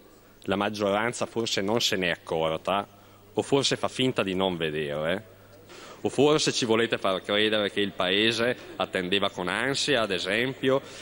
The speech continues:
i finanziamenti all'Orchestra del Mediterraneo di Napoli o quelli per le grotte di Ripalta e, e, e Torre Calderina. Per tutto ciò noi riteniamo assolutamente scarsa, pessima e insufficiente questa legge di stabilità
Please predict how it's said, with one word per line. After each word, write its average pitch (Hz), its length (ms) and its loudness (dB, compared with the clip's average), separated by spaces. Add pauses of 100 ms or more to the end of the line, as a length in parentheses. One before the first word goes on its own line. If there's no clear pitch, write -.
i 120 80 2
finanziamenti 104 760 0
all'Orchestra 98 580 0
del 95 120 0
Mediterraneo 90 720 0
di 82 100 -4
Napoli 127 560 -2 (240)
o 117 100 0
quelli 110 320 2
per 101 220 -2
le 95 100 0
grotte 98 420 0
di 92 140 0
Ripalta 92 640 0
e, 92 160 0
e, 98 240 0
e 101 100 0
Torre 104 340 4
Calderina. 95 840 0 (320)
Per 98 140 0
tutto 120 280 0
ciò 135 500 2
noi 113 220 2
riteniamo 110 520 0
assolutamente 101 720 0
scarsa, 139 800 -2 (360)
pessima 143 680 2
e 110 100 2
insufficiente 110 1000 0
questa - 300 0
legge 117 280 2
di 110 100 2
stabilità 90 680 0